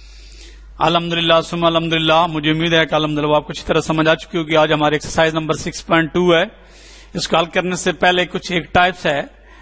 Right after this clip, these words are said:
उसको इल्म होना चाहिए, क्योंकि जितना ये चैप्टर है उसमें सारे के सारे सवाल फैक्टराइज से रिलेटेड हैं और बच्चे जो है परेशान हो जाता है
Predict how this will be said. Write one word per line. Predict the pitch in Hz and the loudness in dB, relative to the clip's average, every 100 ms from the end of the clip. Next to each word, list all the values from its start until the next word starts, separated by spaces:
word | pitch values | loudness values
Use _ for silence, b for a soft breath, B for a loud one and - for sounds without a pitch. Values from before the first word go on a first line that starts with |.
| b | b
उसको | - 202 - | -4 -2 2
इल्म | 185 185 | 2 2
होना | 170 151 | 2 2
चाहिए, | 139 135 113 | 0 -4 -4
क्योंकि | - 170 190 | -4 0 0
जितना | 175 175 202 196 | -2 0 2 2
ये | 190 | 0
चैप्टर | 185 180 - 175 | 0 -2 0 2
है | 160 180 | 2 2
उसमें | - 190 | -2 -4
सारे | - 185 190 | 0 0 0
के | 190 | -2
सारे | - 175 175 | 0 2 2
सवाल | - 165 | 0 0
फैक्टराइज | 160 175 170 196 185 165 | 0 -4 -2 0 0 0
से | |
रिलेटेड | 165 151 143 175 | 0 0 0 0
हैं | 156 156 B B B - | 0 -2 B B B -4
और | 170 | -2
बच्चे | 165 175 | 0 0
जो | 180 | 2
है | 175 | 2
परेशान | - 170 175 170 | 2 0 2 2
हो | 151 | 0
जाता | 123 107 - | -4 -8 -10
है | 98 - - - - - - - - - | -12 -16 -20 -20 -20 -20 -20 -20 -20 -20